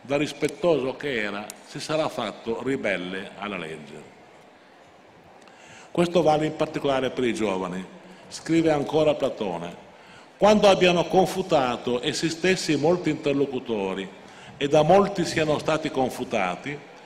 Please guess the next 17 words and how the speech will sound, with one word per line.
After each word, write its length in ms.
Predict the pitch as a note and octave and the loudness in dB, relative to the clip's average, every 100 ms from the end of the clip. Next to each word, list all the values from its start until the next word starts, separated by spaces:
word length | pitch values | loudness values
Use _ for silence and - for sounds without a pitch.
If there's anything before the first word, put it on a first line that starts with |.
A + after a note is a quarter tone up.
| - - A2+ | -20 -20 -12
bruscamente 1080 | C3+ G#3 G#3 - F#3+ F3+ D3+ B2+ A#2 B2+ B2 | 2 2 2 2 2 4 0 -2 -4 -4 -2
e 100 | B2+ | -2
di 120 | C3 | -4
colpo 540 | C#3+ C#3+ D#3 D#3 F3 | 0 0 0 -2 -6
finiscono 640 | D#3+ - D3 E3 - F3+ F3 | -6 -6 -4 -4 -2 -2 0
per 200 | D#3 C#3 | 0 0
non 200 | C#3 C#3 | 0 -2
credere 480 | E3 F3+ E3+ D#3 C3+ | 0 0 2 0 0
più 260 | D#3 E3+ | 2 2
in 240 | E3 C#3 C#3+ | 4 0 0
nulla 440 | D3 C#3 D3+ C#3 - - | 0 0 -2 -4 -10 -10
di 180 | C3+ C#3 | -8 -4
ciò 380 | C#3 B2+ A2 - | -2 -2 -4 -10
a 100 | B2 | -8
cui 180 | C3+ | -8
prima 300 | C3 B2 B2 | -6 -4 -4
credevano. 680 | A#2+ A#2+ F#2+ E2 D#2+ D2+ | -4 -6 -6 -6 -8 -10